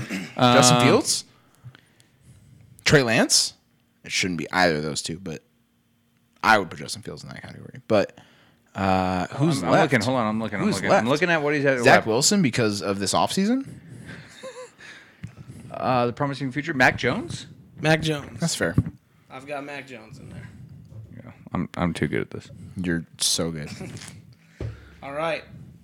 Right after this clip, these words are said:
Speaker 3: Now for elite?
Speaker 2: Baker
Speaker 3: Question mark?
Speaker 2: Mayfield?
Speaker 1: Matthew Stafford.
Speaker 3: Somebody that could be considered an elite, but either, you know, maybe chokes or just hasn't had the right opportunity
Speaker 2: So, yeah,
Speaker 3: yet.
Speaker 2: Ma-, Matthew Stafford should be there.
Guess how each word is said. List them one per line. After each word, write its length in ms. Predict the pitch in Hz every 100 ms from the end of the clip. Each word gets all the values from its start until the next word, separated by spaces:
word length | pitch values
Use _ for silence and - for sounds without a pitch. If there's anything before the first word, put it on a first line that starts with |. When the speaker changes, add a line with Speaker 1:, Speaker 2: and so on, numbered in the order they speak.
| _
Speaker 3:
Now 220 | 143 147
for 400 | 139 165 156 - - -
elite? 680 | 151 147 151 233 480 - - - _ _ - -
Speaker 2:
Baker 0 |
Speaker 3:
Question 260 | 330 110 -
mark? 160 | 175 143
Speaker 2:
Mayfield? 200 | 254 349 - - - - - - _ _ - -
Speaker 1:
Matthew 280 | 117 170 175
Stafford. 460 | 170 151 123 92 82 - - -
Speaker 3:
Somebody 480 | - - 220 240 240
that 280 | 220 208 -
could 160 | 208
be 200 | 190 196
considered 720 | 190 196 165 - 196 208 202
an 140 | 175 156
elite, 640 | 147 147 180 302 - - - - - - - -
but 300 | 156 175 165 - -
either, 440 | 165 156 147 147 - -
you 100 | 196
know, 100 | 156
maybe 320 | 147 151 143
chokes 640 | 139 - 196 208 208 - -
or 180 | 165 151
just 160 | 151 -
hasn't 280 | 156 147 -
had 360 | 147 151 147 - _ _ _ -
the 80 | 139
right 280 | 143 143
opportunity 580 | 135 131 - 180 196 214
Speaker 2:
So, 120 | 220 139
yeah, 40 |
Speaker 3:
yet. 220 | 107 110
Speaker 2:
Ma-, 100 | 123
Matthew 180 | 117 127
Stafford 320 | 117 90 82
should 100 | 82
be 100 | 80
there. 260 | 76 80 107